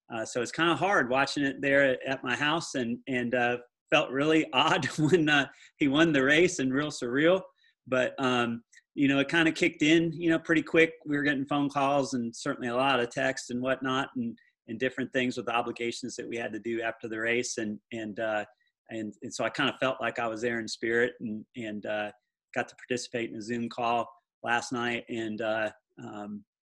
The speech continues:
so I, I got a little bit of sleep. So, uh, you know, I'm doing better than Michael right now, but, but feeling a little bit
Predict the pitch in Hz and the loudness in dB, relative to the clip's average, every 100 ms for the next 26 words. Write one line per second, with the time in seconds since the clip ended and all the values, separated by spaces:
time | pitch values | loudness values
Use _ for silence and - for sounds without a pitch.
0 | _ _ - 113 117 139 - 135 160 160 | _ _ -8 -6 -2 -2 0 0 2 2
1 | 147 185 160 147 135 - 135 131 - 131 | 4 4 4 2 0 0 0 0 0 2
2 | 123 120 120 117 - _ _ 135 123 123 | 2 2 2 0 -4 _ _ -6 -4 -2
3 | 143 143 127 131 113 110 110 - 107 104 | 0 0 2 2 0 -2 -6 -6 -4 -4
4 | - 104 104 98 104 101 _ _ _ 107 | -4 -6 -6 -8 -10 -10 _ _ _ -14
5 | 104 98 _ _ 156 120 104 104 98 98 | -12 -12 _ _ -2 0 -2 -6 -6 -10